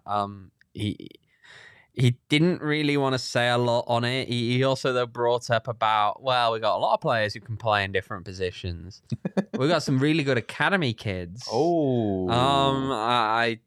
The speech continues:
Speaker 1: I, I don't know. Look, I think the most obvious answer here
Speaker 2: Yeah.
Speaker 1: is Joey Calistri, but that doesn't mean that he is going to be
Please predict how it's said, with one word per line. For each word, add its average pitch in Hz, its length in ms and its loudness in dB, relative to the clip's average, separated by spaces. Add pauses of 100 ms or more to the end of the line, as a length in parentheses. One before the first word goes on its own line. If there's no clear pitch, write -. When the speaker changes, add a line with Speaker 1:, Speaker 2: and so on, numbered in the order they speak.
(220)
Speaker 1:
I, 113 160 2
I - 20 2
don't 147 160 2
know. 120 380 2 (180)
Look, 131 400 0 (160)
I 139 140 2
think 160 240 0
the 160 60 4
most 170 260 0 (100)
obvious 185 840 -2 (160)
answer 190 400 0
here 214 480 0
Speaker 2:
Yeah. 156 160 -8
Speaker 1:
is 156 300 2
Joey 156 260 4
Calistri, 143 560 0
but 101 140 -2
that 131 180 2
doesn't 151 320 -2
mean 127 440 0
that 98 100 -6
he 110 320 -4
is 127 260 -2 (140)
going 127 400 0
to - 160 -14
be - 240 -16